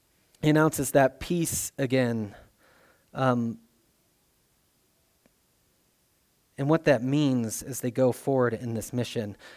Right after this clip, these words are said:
The quote on the back of the bulletin is from Frederick Buechner. It's one, um, that sustained, uh, my faith during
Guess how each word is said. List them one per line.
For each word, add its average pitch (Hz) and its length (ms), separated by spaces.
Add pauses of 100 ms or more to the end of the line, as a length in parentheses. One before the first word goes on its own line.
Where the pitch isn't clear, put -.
(140)
The 151 60
quote 214 300
on 160 120
the 147 60
back 151 240
of 135 60
the 127 60
bulletin 131 600
is 110 140
from 120 160
Frederick 135 460
Buechner. 123 380
It's - 120
one, 165 380 (640)
um, 127 560
that 147 180
sustained, 156 800 (520)
uh, 113 480 (100)
my 160 240
faith 143 400
during 165 300